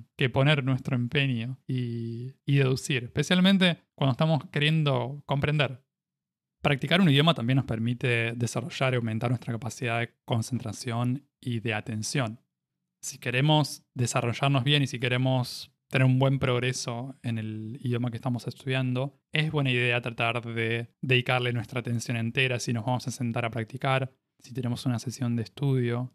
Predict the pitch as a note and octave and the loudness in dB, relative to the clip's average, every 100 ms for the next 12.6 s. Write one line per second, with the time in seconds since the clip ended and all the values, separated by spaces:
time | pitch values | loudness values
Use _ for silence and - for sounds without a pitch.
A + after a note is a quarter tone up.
0 | - B2 B2 A#2+ B2 A#2+ A2+ - - B2+ | -8 -2 0 2 0 0 -2 -6 -4 0
1 | A#2 A#2 - B2 A#2 A2+ G#2+ G2+ - C3+ | 0 0 -2 -2 0 -2 -4 -8 -2 4
2 | C#3 C3 C3 A2+ - A#2 A#2 B2 A#2 G#2+ | 6 4 2 -2 -4 -2 0 0 0 -4
3 | C3+ C3 B2 B2+ D#3+ F3 - D#3 D3 C#3 | -6 -4 0 4 6 4 4 4 4 2
4 | B2+ B2 A#2+ - A#2 A2 C3+ C#3 C3+ C3 | 0 0 -2 -6 -8 -2 0 4 2 2
5 | - C#3+ F3 F#3 F#3 F3+ D3+ C#3 C3+ C#3+ | 0 2 4 4 4 2 2 2 2 2
6 | D3 C#3+ C3+ B2 C#3 B2+ A#2 B2 B2+ _ | 2 2 0 0 -2 -2 -4 -8 -12 _
7 | C3 B2+ B2+ C3 C3 - B2 B2+ - A#2 | 0 2 2 0 -4 -2 0 0 0 -4
8 | A#2+ A#2 B2 C#3+ D3 - A#2+ A2 A#2 A2+ | -2 0 2 0 -2 -2 -2 0 0 2
9 | B2 B2+ A2+ B2 A2+ C3 B2 A#2 A2+ B2 | 2 2 0 -4 -4 -4 -2 -2 0 0
10 | C#3 D3+ - _ _ _ _ _ - C3+ | 0 -4 -8 _ _ _ _ _ -2 2
11 | C#3 C#3+ C3 B2+ C3 B2+ A#2+ B2 B2+ B2 | 2 2 2 2 2 2 2 0 0 0
12 | A#2+ E3 D#3+ B2+ C#3 - | 2 2 4 2 -2 -4